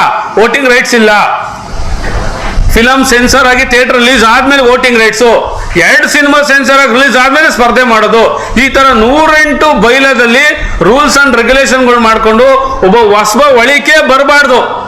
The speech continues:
ಅದಕ್ಕೆ ಏನೇನ್ ಬೇಕೋ ಎಲ್ಲ ನಿಬಂಧನೆಗಳು ಹಾಕಿಟ್ಕೊಂಡ್ಬಿಟ್ಟವ್ರೆ. ಅಲ್ಲೊಂದು ಸಮಸ್ಯೆ ಇದೆ ಅನ್ನೋ ಥರ ಎಲ್ಲ ನಿಬಂಧನೆಗಳು ಹಾಕೊಂಡ್ಬಿಟ್ಟವ್ರೆ. ಒಬ್ಬ ಹೊಸಬ ಅಲ್ಲಿ ಎಂಟ್ರಿನೇ ಆಗಕ್ಕಾಗಲ್ಲ. ಇದು ಅನ್ಯಾಯ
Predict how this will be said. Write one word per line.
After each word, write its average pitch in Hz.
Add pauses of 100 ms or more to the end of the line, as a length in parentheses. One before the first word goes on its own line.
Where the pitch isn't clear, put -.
ಅದಕ್ಕೆ 214
ಏನೇನ್ 302
ಬೇಕೋ 269
ಎಲ್ಲ 277
ನಿಬಂಧನೆಗಳು 262
ಹಾಕಿಟ್ಕೊಂಡ್ಬಿಟ್ಟವ್ರೆ. 220 (280)
ಅಲ್ಲೊಂದು 247
ಸಮಸ್ಯೆ 240
ಇದೆ 233
ಅನ್ನೋ 247
ಥರ 254
ಎಲ್ಲ 247 (100)
ನಿಬಂಧನೆಗಳು 254
ಹಾಕೊಂಡ್ಬಿಟ್ಟವ್ರೆ. 208
ಒಬ್ಬ 196
ಹೊಸಬ 226
ಅಲ್ಲಿ 269
ಎಂಟ್ರಿನೇ 269
ಆಗಕ್ಕಾಗಲ್ಲ. 247 (640)
ಇದು 233
ಅನ್ಯಾಯ 285